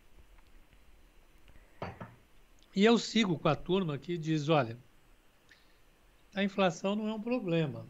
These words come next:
pode ser, em determinado momento, a solução do problema. E tem que ser acompanhado. Se em algum momento o Banco Central tiver que tomar uma iniciativa,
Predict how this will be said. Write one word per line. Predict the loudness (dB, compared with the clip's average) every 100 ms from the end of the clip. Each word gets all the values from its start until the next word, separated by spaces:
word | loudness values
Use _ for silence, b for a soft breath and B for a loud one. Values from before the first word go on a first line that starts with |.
| -8
pode | -2 -2 0
ser, | 4 4 4 -2 -4
em | -4
determinado | 2 4 6 6 4 4
momento, | 4 4 0 0
a | 0
solução | 0 0 0 -2 -2 -2
do | 0
problema. | 0 4 2 0 -4 -16 B B B B
E | 0
tem | 2
que | 2
ser | 0
acompanhado. | 0 0 2 2 4 2 -2 -14 -20 _ -20 _ _ _ _ _ -20 _ _ -20 -20 b b b b b b
Se | -4 2
em |
algum | 4 4 2
momento | 4 4 4 2
o |
Banco | 0 -2
Central | -2 -4 -2 0 -2
tiver | -2 -6 0 2 2
que | -2 -8 -8 -8 -16 -20 _ _ _ _ -20 -10
tomar | 0 2 2 0
uma | 0
iniciativa, | -4 -2 0 0 -2 -2 -2 -6